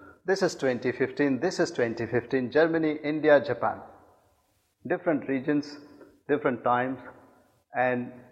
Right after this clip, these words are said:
you know, there are always some accidents. It's a robot is nothing but a machine. So accidents do happen, but we very quickly tend to say that this is because of machine and not because of man.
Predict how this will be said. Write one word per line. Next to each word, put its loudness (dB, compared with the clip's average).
you 0
know, 0
there 0
are 2
always -2
some -4
accidents. -8
It's -4
a 6
robot 0
is -6
nothing 0
but 0
a 0
machine. 0
So -4
accidents 0
do 2
happen, -2
but 2
we -2
very 2
quickly -2
tend 2
to -16
say -2
that 2
this -4
is -4
because 4
of 0
machine -2
and 0
not 2
because -4
of -2
man. 0